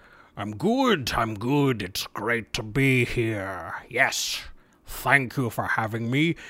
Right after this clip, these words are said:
Innistrad is excellent,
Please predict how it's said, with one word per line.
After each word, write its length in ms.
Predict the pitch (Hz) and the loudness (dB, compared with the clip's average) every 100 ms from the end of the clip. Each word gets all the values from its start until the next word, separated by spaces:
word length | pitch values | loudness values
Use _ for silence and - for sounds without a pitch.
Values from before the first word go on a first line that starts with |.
| - - | -18 -8
Innistrad 1040 | 117 120 113 - - 120 127 139 170 156 - | -4 0 0 -2 -2 2 4 4 2 0 -4
is 540 | 110 98 92 95 - - - _ _ 131 | -8 -8 -8 -8 -8 -12 -20 _ _ 0
excellent, 920 | 127 - - 131 127 165 170 - | 0 0 -2 0 0 -2 -4 -8